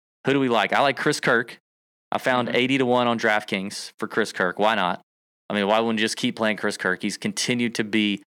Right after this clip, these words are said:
Speaker 1: uh, w-, just tremendous. Uh, I, I think he over-delivered at Augusta, um, despite decent expectations. So now to get him at, um, at Harbortown, a course that obviously fits him much, much, much better. Um,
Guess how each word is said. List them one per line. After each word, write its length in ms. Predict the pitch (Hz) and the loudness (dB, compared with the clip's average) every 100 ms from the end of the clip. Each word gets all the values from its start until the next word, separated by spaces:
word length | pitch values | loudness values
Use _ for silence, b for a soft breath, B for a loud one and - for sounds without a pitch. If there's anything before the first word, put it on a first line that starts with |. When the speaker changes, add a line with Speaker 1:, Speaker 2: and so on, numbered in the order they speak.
| _ _ _ | _ _ _
Speaker 1:
uh, 380 | - 101 95 90 | 0 2 2 0
w-, 340 | - 117 73 - - - | -4 -6 -8 -14 -12 -8
just 240 | 113 101 - | -6 -6 -2
tremendous. 680 | 123 110 104 92 98 - | -2 0 0 0 -2 -4
Uh, 180 | - - - | -6 -8 -10
I, 80 | 104 _ _ _ - | -14 _ _ _ -4
I 80 | |
think 180 | - 131 | -2 0
he 220 | 113 98 _ - | -2 -4 _ 0
over-delivered 720 | 139 135 127 113 113 104 107 | 2 2 0 0 0 0 0
at 100 | 98 | 0
Augusta, 560 | 92 98 - 117 120 - _ _ _ - | 0 -2 -2 -2 -2 -6 _ _ _ -2
um, 600 | 104 98 95 92 95 - _ 117 | 2 2 2 0 -4 -12 _ -4
despite 440 | - 123 120 - - _ - | 0 2 2 0 -10 _ -6
decent 320 | 113 254 127 | -2 0 0
expectations. 760 | 117 - 110 - 101 98 120 120 | -2 0 -2 0 -2 -2 -4 -6
So 280 | - 110 98 | -2 -2 -2
now 240 | 107 110 113 | 0 0 0
to 80 | |
get 160 | 107 113 | 2 0
him 160 | 113 107 _ _ _ - | 0 -6 _ _ _ -2
at, 260 | 110 107 | 2 2
um, 440 | 107 104 98 101 - - | 2 2 0 -4 -10 -4
at 140 | 104 | 0
Harbortown, 500 | 113 117 120 117 117 | 2 0 0 0 0
a 60 | 107 | 0
course 320 | - 120 110 | 2 0 2
that 80 | - | 2
obviously 420 | 104 107 - 104 | 2 2 0 -2
fits 320 | - 110 - | 0 -2 0
him 260 | 110 104 98 _ _ _ _ - | 0 0 -2 _ _ _ _ -10
much, 420 | 98 104 117 - | -2 0 0 2
much, 220 | 113 107 | 0 0
much 200 | 107 98 | -2 -2
better. 360 | 95 101 131 147 - | 0 2 2 0 -4
Um, 400 | 104 98 98 | 0 2 2